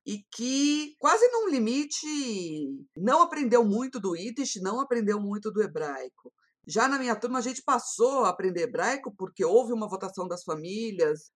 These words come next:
pra que o ensino do hebraico fosse adotado. E aí eu fui alfabetizada, aprendi cinco, seis frases,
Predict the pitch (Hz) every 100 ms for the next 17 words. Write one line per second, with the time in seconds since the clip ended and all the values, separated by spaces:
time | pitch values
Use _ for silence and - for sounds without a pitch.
0 | _ 208 233 277 - 214 196 214 190 175
1 | 160 165 170 165 - 180 170 165 165 170
2 | 190 233 311 349 - 196 233 247 247 269
3 | 294 - 233 240 233 196 208 196 185 202
4 | 202 208 226 175 226 254 262 240 269 -
5 | 233 233 240 196 190 208 202 185 165 156
6 | 143 131 _ - 220 202 190 185 - 202
7 | 202 233 240 208 254 -